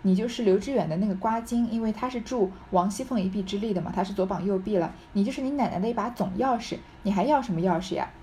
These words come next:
平儿就说啊，李纨是在拿他取笑。宝钗笑道：“这倒是真话，我们没事评论起人来，你们这几个都是百个里头挑不出一个的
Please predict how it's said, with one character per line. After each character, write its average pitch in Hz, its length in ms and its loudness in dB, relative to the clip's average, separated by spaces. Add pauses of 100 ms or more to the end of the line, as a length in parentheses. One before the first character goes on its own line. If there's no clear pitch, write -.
(520)
平 220 160 0
儿 294 120 4
就 247 120 0
说 226 160 0
啊， 202 140 6
李 175 160 2
纨 151 240 0
是 233 140 -4
在 226 100 2
拿 185 160 2
他 226 140 -4
取 - 280 -8
笑。 - 360 2 (680)
宝 180 200 6
钗 294 260 -2
笑 233 240 4
道 170 320 2 (600)
：“这 277 280 6
倒 214 160 2
是 196 160 0
真 294 260 0
话， - 300 -4 (420)
我 196 100 4
们 202 140 6
没 190 240 2
事 214 320 2
评 196 240 0
论 285 180 4
起 190 240 0
人 156 200 0
来， 190 280 2 (300)
你 202 180 6
们 202 160 2
这 320 160 6
几 170 220 0
个 180 280 6 (180)
都 311 100 4
是 302 100 2
百 196 320 2
个 311 220 6
里 202 160 2
头 180 260 4
挑 320 280 2
不 330 100 0
出 214 160 -2
一 165 160 2
个 185 160 4
的 156 140 2